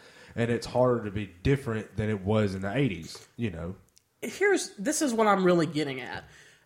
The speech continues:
Speaker 2: I mean, rock music was so big in the seventies and the eighties, you know, uh, there's not really any of those type of artists around that have gotten big in the past ten years. Is that because mu-,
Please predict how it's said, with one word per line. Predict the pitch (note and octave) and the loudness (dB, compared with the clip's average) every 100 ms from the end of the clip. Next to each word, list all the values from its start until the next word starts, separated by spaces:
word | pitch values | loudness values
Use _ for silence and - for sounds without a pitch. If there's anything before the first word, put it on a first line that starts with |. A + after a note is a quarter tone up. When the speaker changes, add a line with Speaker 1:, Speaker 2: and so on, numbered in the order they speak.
| _ | _
Speaker 2:
I | F#3+ | 0
mean, | G3+ G3 F#3 G3+ | 2 2 0 -4
rock | F#3+ A#3+ C4+ | 4 4 4
music | A3 A3 F#3+ | 2 0 -2
was | F3 - | -4 2
so | G3+ F#3+ | 2 4
big | D#3 F#3 F#3 | 4 4 4
in | F3 | 2
the | D#3+ | -2
seventies | D3 E3+ E3 D#3+ D3 C#3 | -2 0 0 0 -2 -4
and | C#3 | -6
the | C3 C4 | -2 0
eighties, | C#4 A3 F#3 E3 - - _ _ _ | 0 0 -2 -4 -8 -14 _ _ _
you | G3+ | -6
know, | F#3 F3+ E3+ - - - _ - - - _ _ _ - - | -2 0 0 -6 -20 -20 _ -20 -20 -20 _ _ _ -20 -18
uh, | G3 - _ | -18 -18 _
there's | G3 A3 | 0 2
not | A#3+ A#3+ | 2 2
really | G#3+ G#3+ G3 | 2 2 2
any | G3+ G3+ | 0 0
of | F#3 | 2
those | F#3 F#3 | 2 2
type | G3 F#3+ | 0 0
of | C#3+ | 0
artists | C#3+ C4 G3 F3 | 0 2 0 -4
around | E3 B3 B3+ | -2 0 -2
that | F3 | -4
have | E3 | -2
gotten | E3 F3+ D3+ | 0 0 0
big | D#3 A#3+ A#3+ | 0 0 0
in | |
the | E3+ | -4
past | - D#3 - | -4 -6 -6
ten | - E3 | -6 -4
years. | F#3+ A3 F3+ | -2 -2 -2
Is | E3+ D#3+ | -2 0
that | A3 F#3 | 0 0
because | F#3+ G3+ G3 F3+ E3+ - _ _ _ _ _ F3 _ | -4 0 0 0 -4 -12 _ _ _ _ _ -20 _
mu-, | F#3 F#3+ | -8 -6